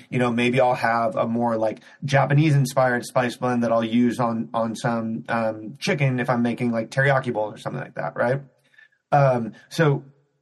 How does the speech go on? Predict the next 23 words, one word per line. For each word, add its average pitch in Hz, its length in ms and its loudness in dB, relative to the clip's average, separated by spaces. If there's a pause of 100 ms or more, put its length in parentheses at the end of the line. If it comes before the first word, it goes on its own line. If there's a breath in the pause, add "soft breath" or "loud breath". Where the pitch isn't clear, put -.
spice 139 320 2
blends 185 240 2
are 139 80 4
great, 120 360 -2
and 123 180 0
those 120 240 0
brands 135 320 2
I 127 80 2
mentioned 120 400 -2
have 123 220 2
some 123 120 -2
really 113 220 -2
good 110 140 -2
ones. 107 260 -6
And 131 120 -4
I 139 80 4
think 147 180 0
it 160 80 -2
can 165 100 0
be 147 100 2
worth 131 280 0
having, 120 280 0
like, 113 300 -2